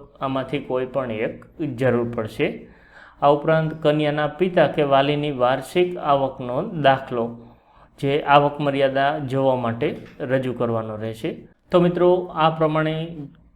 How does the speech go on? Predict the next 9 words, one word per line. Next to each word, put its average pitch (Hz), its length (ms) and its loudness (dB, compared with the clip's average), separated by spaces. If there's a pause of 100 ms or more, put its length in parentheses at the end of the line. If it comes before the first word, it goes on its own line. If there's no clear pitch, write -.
(500)
કુંવરબાઈનું 160 600 0
મામેરું 139 440 -2
યોજનાનો 127 560 -4
લાભ 123 300 -2
લેવા 120 240 -2
માટે 117 320 -2
ડોક્યુમેન્ટની 123 800 -4
જરૂર 123 480 0
રહેશે. 113 440 -6